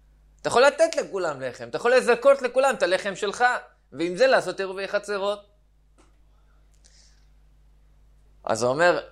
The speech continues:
"אביי, גם זה לא אפשרי." נבין איזה מסירות נפש הם היו עוסקים בתורה. הוא אומר, "ויעקנה לאופיתא בסלה",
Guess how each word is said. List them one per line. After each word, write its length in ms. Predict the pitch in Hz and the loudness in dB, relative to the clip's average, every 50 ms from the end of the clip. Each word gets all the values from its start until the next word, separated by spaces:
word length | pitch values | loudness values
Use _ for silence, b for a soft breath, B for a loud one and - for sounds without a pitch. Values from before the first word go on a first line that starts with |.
| _ _ | _ _
"אביי, 440 | - 117 110 107 147 160 160 147 135 | -8 -8 0 2 2 2 4 2 0
גם 200 | 120 131 131 123 | -2 -2 -4 0
זה 140 | 120 147 143 | 0 0 2
לא 140 | 127 123 120 | 2 2 0
אפשרי." 400 | 113 - - 127 113 104 104 98 - - _ _ _ | -2 -4 -6 -6 -6 -6 -8 -14 -16 -20 _ _ _
נבין 340 | - 110 113 120 135 123 123 - - | -16 -14 -10 -10 -10 -10 -10 -10 -8
איזה 320 | 135 131 120 113 117 127 | -10 -8 -8 -6 -6 -6
מסירות 520 | 120 117 113 - - 127 123 131 127 127 - | -6 -6 -8 -6 -6 -4 -4 -4 -6 -6 -6
נפש 340 | 135 139 135 - 120 - | -6 -6 -4 -6 -8 -6
הם 60 | 127 120 | -4 -4
היו 140 | 123 127 | -2 -2
עוסקים 320 | 123 120 120 - - 131 120 | -2 -4 -6 -6 -10 -4 -4
בתורה. 400 | 117 113 - 117 113 127 123 110 - - _ _ b b b b b b b b b | -4 -2 -2 0 2 4 2 2 0 -8 _ _ b b b b b b b b b
הוא 120 | - 98 | -4 -2
אומר, 360 | 113 143 175 175 165 156 151 - - - _ _ _ _ _ _ | 2 4 4 4 6 4 2 0 -2 -10 _ _ _ _ _ _
"ויעקנה 720 | 107 113 131 135 135 - - 185 214 226 - - 208 214 208 | -2 0 0 0 0 0 0 0 0 0 -2 -6 -6 -6 -2
לאופיתא 640 | 190 180 170 165 - - _ 208 233 226 - 208 190 | -2 0 0 -2 -2 -4 _ -8 -6 -2 0 0 0
בסלה", 640 | 160 156 143 - - 170 175 175 156 135 117 | 0 -2 -6 -2 0 2 2 4 2 0 -2